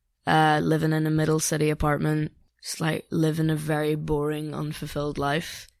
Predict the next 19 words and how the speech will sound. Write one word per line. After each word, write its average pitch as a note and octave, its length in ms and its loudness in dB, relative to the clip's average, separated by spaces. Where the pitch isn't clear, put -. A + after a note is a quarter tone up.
And E3 100 0
I D#3+ 60 0
think D#3+ 180 -2
it E3 80 -4
sets D#3+ 260 -2
the E3 100 -2
scene. D#3 340 -2
The D#3+ 340 0
imagery D#3+ 420 0
in D#3 100 -4
that D#3 280 -4
is D#3+ 100 -8
quite - 220 -4
strong, D3+ 460 -2
and D3+ 180 -6
that's E3+ 200 2
how F3+ 80 2
it E3 120 -4
begins. E3 560 -2